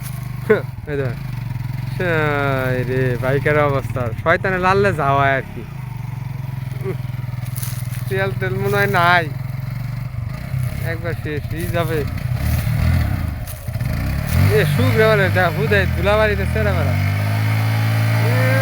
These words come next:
এ রে, ধুলাবালি দিয়ে। শয়তানের লালে চালে যাওয়া আর কি। এই শয়তানের লাটটা আছে।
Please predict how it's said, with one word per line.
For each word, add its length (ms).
এ 360
রে, 160
ধুলাবালি 840
দিয়ে। 580
শয়তানের 360
লালে 360
চালে 280
যাওয়া 360
আর 100
কি। 180
এই 220
শয়তানের 320
লাটটা 280
আছে। 200